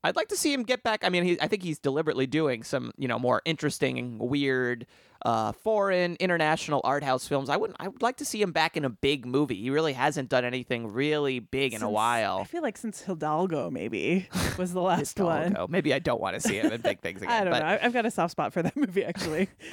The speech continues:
Speaker 2: He,
Speaker 1: I'm
Speaker 2: he
Speaker 1: looking at
Speaker 2: plays,
Speaker 1: pictures
Speaker 2: he's
Speaker 1: of
Speaker 2: good
Speaker 1: him.
Speaker 2: At, he's good at Westerns. I mean, this,
Speaker 1: He
Speaker 2: like,
Speaker 1: is.
Speaker 2: this movie, Far From Men, is essentially an unconventional Western.
Speaker 1: I'm looking at his Wikipedia page as we're discussing, and they're just pictures of him with various hairs, all of them magnificent.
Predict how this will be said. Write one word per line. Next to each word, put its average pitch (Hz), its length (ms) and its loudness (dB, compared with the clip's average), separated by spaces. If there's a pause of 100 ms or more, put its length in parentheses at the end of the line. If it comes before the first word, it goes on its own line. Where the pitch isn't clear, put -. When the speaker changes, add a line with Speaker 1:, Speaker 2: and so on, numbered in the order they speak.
(120)
Speaker 2:
He, 320 160 2
Speaker 1:
I'm 185 120 4
Speaker 2:
he 185 40 2
Speaker 1:
looking 269 220 0
at 466 100 4
Speaker 2:
plays, - 120 2
Speaker 1:
pictures 220 220 4
Speaker 2:
he's - 20 0
Speaker 1:
of 320 80 4
Speaker 2:
good 403 80 2
Speaker 1:
him. 226 100 2
Speaker 2:
At, 151 140 -6 (160)
he's 262 160 -2
good 381 140 0
at 339 100 0
Westerns. 180 580 -2
I 220 60 2
mean, 233 180 2
this, 233 220 -2
Speaker 1:
He 160 180 4
Speaker 2:
like, 113 140 2
Speaker 1:
is. - 320 -10
Speaker 2:
this - 180 -4
movie, 220 400 2
Far 185 200 0
From 196 100 -6
Men, 180 240 0
is 165 420 -2 (300)
essentially 185 760 2 (540)
an 196 120 0
unconventional 170 800 -2
Western. - 640 -8
Speaker 1:
I'm 123 120 2
looking 143 200 2
at 127 80 4
his 120 80 0
Wikipedia 110 480 -2
page 98 380 -4
as - 160 -4
we're 101 80 -4
discussing, 104 500 -2
and 120 100 2
they're 135 80 6
just 156 200 2
pictures 180 380 2
of 139 100 2
him 143 180 2
with 127 140 2
various 135 540 0
hairs, 143 640 0
all 147 200 0
of 123 120 -4
them 127 120 0
magnificent. 110 800 -4